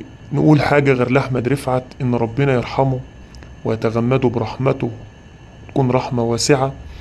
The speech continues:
ويسكنه إن شاء الله فسيح جناته، ويجعل قبره روضة من رياض الجنة، ويبعده عن النار، ويعني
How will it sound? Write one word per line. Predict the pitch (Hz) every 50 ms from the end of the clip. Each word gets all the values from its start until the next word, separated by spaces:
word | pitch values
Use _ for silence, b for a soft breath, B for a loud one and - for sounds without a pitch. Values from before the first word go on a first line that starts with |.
| B B B B B B B -
ويسكنه | 143 143 143 135 - - 170 170 160
إن | 147
شاء | 135 - - 160 160 160 151 147
الله | 135 131 139 139
فسيح | 131 135 - 127 - - 143 143 127 120
جناته، | 117 120 127 123 127 131 147 151 147 147 139 135 127 - B B B B B B B B B -
ويجعل | 135 131 147 156 143 143 - 127 127 123 - -
قبره | 151 151 139 127 131 131 123 - - - - - - - - -
روضة | 143 139 143 139 135 131 135 131 - 131 127 127 123 - - - -
من | 135 123 123 123 120
رياض | 120 123 131 135 135 127 127
الجنة، | 123 117 113 156 160 160 151 151 147 151 151 - B B B B B B B B B B B -
ويبعده | 131 135 135 135 135 123 131 143 131 139 131 131 - - - - -
عن | 120 123 123
النار، | 123 127 135 143 143 139 131 135 - - - - B B B B B B B B B B B B -
ويعني | 127 135 143 147 143 139 135 135 - - - - - - - 143 135 123 123 117 117 120 123 123 123 120 123 120 120 120 120 117